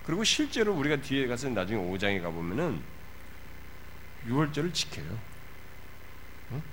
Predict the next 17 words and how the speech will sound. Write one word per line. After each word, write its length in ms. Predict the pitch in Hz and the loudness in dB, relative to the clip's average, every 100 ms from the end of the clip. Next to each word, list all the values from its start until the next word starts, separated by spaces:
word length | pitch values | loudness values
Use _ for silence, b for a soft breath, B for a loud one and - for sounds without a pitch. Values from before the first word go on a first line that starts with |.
| - - - - - - | -8 -8 -8 -8 -8 -8
십사 280 | - - | -8 -6
일에 280 | 90 78 87 | -6 -4 -4
유월절을 380 | 78 82 80 - | -2 -4 -4 -6
지킵니다. 420 | - - - - - - - - - - - - - - B B B B B | -6 -8 -8 -8 -8 -8 -8 -8 -10 -10 -10 -10 -8 -8 B B B B B
어쨌든 460 | - 165 233 226 131 | 0 2 4 6 8
유월절을 1040 | 117 180 226 214 - 196 196 190 226 330 - - | 8 10 8 6 4 6 8 8 6 4 0 -6
사 360 | - - - 226 | -4 0 4 4
일 200 | 254 190 | 6 4
앞두고 600 | 104 - 165 160 185 233 | 2 0 0 2 4 4
요단강을 720 | 117 113 143 143 127 147 175 | 6 10 10 10 8 6 2
건넜다는 520 | - 101 131 127 113 | 0 2 2 2 0
것은 420 | 90 104 170 123 78 - | 0 0 2 4 0 -2
이 220 | 117 190 | 0 2
사건이 720 | 202 160 160 - 160 190 262 - - - - - | 2 0 0 0 0 2 0 -4 -8 -10 -10 -10
출애굽 520 | - - 214 196 190 170 | -10 -2 0 2 2 -2
사건과 800 | - - - 78 76 - - - - - - - | -4 -4 -4 -4 -4 -6 -8 -8 -8 -10 -4 4
또 280 | 180 107 | 6 6